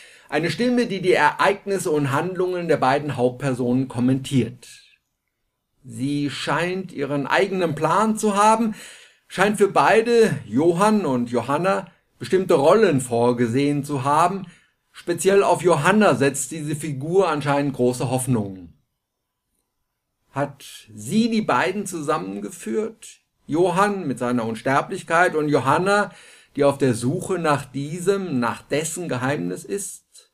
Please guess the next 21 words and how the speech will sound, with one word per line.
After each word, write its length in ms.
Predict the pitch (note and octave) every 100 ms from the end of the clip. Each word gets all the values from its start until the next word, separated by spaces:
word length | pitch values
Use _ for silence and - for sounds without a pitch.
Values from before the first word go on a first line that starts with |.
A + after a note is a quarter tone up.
| _ _
auf 180 | - A#2+
das 260 | - D3 D3+
sie 120 | C#3
es 140 | C3+
mit 160 | C3+ A#2+
Hilfe 280 | D3 D3+ D3
Johanns 540 | B2 B2+ C#3+ D3 C3
lösen 360 | A#2+ C3 D3 F3
kann? 340 | F#3 G3+ G#3+ _ _ _ _ _ _ _ _ _ _ _ _ _ _
Und 140 | C3+ C3
was 180 | F#3
bezweckt 500 | - D#3 A3+ A3+ -
dieser 260 | F3+ E3+ D3+
Geheimnisvolle, 1080 | C3+ B2 C#3+ D#3+ D#3 D3+ - - C3+ C3+ C3
der 180 | C#3
sich 140 | C3 B2+
hinter 280 | C#3+ C#3 B2
dieser 260 | B2+ B2+
Stimme 380 | B2 - C3+ C3
verbirgt, 540 | B2 A#2 A2 A#2+ A#2+ -
damit? 580 | A#2 A2 G2+ - -